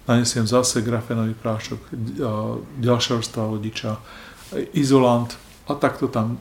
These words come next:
to navrstvím niekoľko a stočím dohromady. Vznikajú také valčeky, alebo Samsung momentálne buduje, eh,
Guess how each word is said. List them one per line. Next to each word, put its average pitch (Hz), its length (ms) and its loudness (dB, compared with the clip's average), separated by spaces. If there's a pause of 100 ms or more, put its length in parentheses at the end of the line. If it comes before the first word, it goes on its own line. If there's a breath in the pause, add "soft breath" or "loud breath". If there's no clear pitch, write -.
(140)
to 113 160 -2
navrstvím 120 560 -2
niekoľko 123 480 -2
a 107 80 -2
stočím 113 480 0 (240)
dohromady. 127 720 -2 (560 loud breath)
Vznikajú 113 560 2
také 110 240 -6
valčeky, 123 480 0
alebo 113 320 0 (240)
Samsung 120 480 0
momentálne 113 560 2
buduje, 113 480 2
eh, - 20 -12